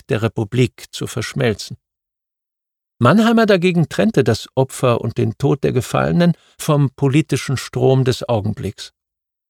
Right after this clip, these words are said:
Für zeitgenössische Hörer am bemerkenswertesten war indes seine inklusive Sprache. „So bete ich für sie“, die jüdischen Gefallenen, „und ihre christlichen Brüder,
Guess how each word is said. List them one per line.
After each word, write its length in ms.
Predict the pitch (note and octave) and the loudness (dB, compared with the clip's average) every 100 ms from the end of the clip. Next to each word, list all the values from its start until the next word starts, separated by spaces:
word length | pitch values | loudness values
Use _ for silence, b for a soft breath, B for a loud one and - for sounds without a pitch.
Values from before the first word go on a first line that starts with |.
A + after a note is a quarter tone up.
| _ _ _ _ _ _ _ | _ _ _ _ _ _ _
Für 80 | C3+ | -4
zeitgenössische 840 | - G#3 - G#3 F#3 - - C3+ | 0 -2 0 2 2 0 -2 0
Hörer 300 | B2 A#3 G#3+ | 2 2 0
am 120 | - B2+ | 2 2
bemerkenswertesten 920 | B2 D3 G3+ A3 - F#3+ G3 - E3+ | 4 2 0 -2 0 -2 -2 -4 -2
war 140 | D#3 | 0
indes 320 | D3+ C#3+ C#3 | 2 0 -2
seine 280 | - C3+ C3 _ | -2 0 0 _
inklusive 760 | D3 C3+ - C3+ A2 D3+ C3+ C3 | -2 -2 0 -2 0 -2 0 -2
Sprache. 560 | - E3+ E3+ - - _ _ _ _ _ _ _ _ _ - | -4 -4 -2 -2 -8 _ _ _ _ _ _ _ _ _ -2
„So 280 | C#3+ D3+ A2+ - | 4 4 2 0
bete 320 | G#3 A3+ F#3 | 0 2 -2
ich 420 | - D3+ - - | 0 -4 -6 -10
für 200 | - D3 | -2 -2
sie“, 420 | A#2 D3+ G3 A#3+ b b b _ _ _ _ | 0 -2 0 0 b b b _ _ _ _
die 160 | G#2+ G2 | -2 2
jüdischen 460 | C3 C3+ - D3 | 0 0 -4 -4
Gefallenen, 640 | B2+ - B2+ C3 E3 G3 - _ _ _ | -4 -4 -2 0 0 0 -4 _ _ _
„und 260 | G3+ A#3 G#3+ | 4 4 2
ihre 340 | - G3+ F#3 | 2 2 2
christlichen 640 | D3 - F3+ - E3+ - D#3+ | -2 -2 -2 0 -10 -4 0
Brüder, 440 | C3+ B2 F2+ F#2+ | 4 4 2 -4